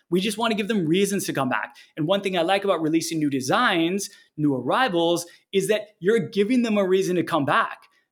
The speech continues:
Maybe they bought the one shirt that they loved on your website, and then you drop a new arrival and they're like, "Oh my God, I need this.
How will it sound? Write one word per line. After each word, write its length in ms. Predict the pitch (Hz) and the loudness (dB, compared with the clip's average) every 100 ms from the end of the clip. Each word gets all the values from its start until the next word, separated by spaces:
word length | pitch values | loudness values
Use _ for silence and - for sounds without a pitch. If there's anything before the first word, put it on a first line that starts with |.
| 147 | -4
Maybe 580 | 180 247 214 208 208 _ | 0 2 0 -2 -4 _
they 120 | - | -2
bought 260 | 190 180 196 | 0 0 0
the 80 | 196 | 0
one 300 | 147 165 190 | 0 0 0
shirt 260 | - 180 | 0 -4
that 100 | 170 | -2
they 100 | 151 | -2
loved 220 | 147 156 156 | 0 0 0
on 120 | 156 | -2
your 100 | 135 | 0
website, 440 | 156 160 139 117 - - - | 0 0 -2 -4 -8 -20 -4
and 160 | 175 180 | -2 0
then 220 | 196 208 | 0 0
you 100 | 214 | 0
drop 320 | 151 185 180 | -2 -2 -4
a 60 | 180 | -4
new 160 | 175 | -2
arrival 580 | 160 151 151 156 156 151 | 0 2 0 2 0 0
and 120 | 170 | -2
they're 80 | 175 | 0
like, 240 | 175 151 - | 2 0 -2
"Oh 60 | 139 | -6
my 140 | 135 | -2
God, 320 | 139 131 135 131 | 2 2 2 -2
I 120 | - 135 | -4 -2
need 400 | 131 139 143 135 | 0 0 0 -2
this. 240 | 117 - | -4 -4